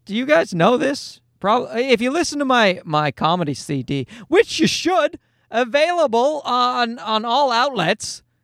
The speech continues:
iTunes, you know, it's there. Buy it, listen to it, or, you know, you can stream it. Sure, I don't get as much money, but guys, you know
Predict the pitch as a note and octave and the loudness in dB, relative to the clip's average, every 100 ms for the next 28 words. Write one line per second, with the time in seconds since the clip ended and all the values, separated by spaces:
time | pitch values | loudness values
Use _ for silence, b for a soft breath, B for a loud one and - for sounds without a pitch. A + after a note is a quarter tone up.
0 | _ _ E3 A#3+ A#3 B3+ B3+ C4+ F4+ - | _ _ 0 0 2 2 2 2 -4 -14
1 | - _ _ _ _ - D#3+ G#3 E3 D#3+ | -20 _ _ _ _ -6 -2 0 0 0
2 | E3 F3 A3 A3 C4 - - F3 D3+ A#3+ | -2 0 2 2 -2 -6 -10 -6 -2 0
3 | B3 C4+ - _ _ _ _ F#3 A3+ - | 2 0 -4 _ _ _ _ -4 -4 -2
4 | B3+ A3 G#3+ B3+ A#3+ C4 A#3+ B3 - G#3+ | -2 0 2 0 0 2 2 0 -2 -10
5 | B3 G#3+ G#3+ b b - C#4+ E4 D4 - | -10 -8 -10 b b -6 -2 -2 -2 -6
6 | - G#3+ G3+ G#3+ - b - - D#4+ D4+ | 2 4 6 2 -2 b -16 -8 -2 2
7 | B3 A#3 A#3 F#3 A3+ A3 E3+ G3+ G#3 F#3 | 2 2 0 0 0 0 0 -2 -2 0
8 | G3 F3+ F3 G#3+ - C4+ A#3+ A#3+ E3 - | 0 0 0 -2 0 2 2 2 0 -4
9 | - _ _ _ F#4+ F#4 C4+ D#4+ F4+ | -14 _ _ _ -4 0 2 2 0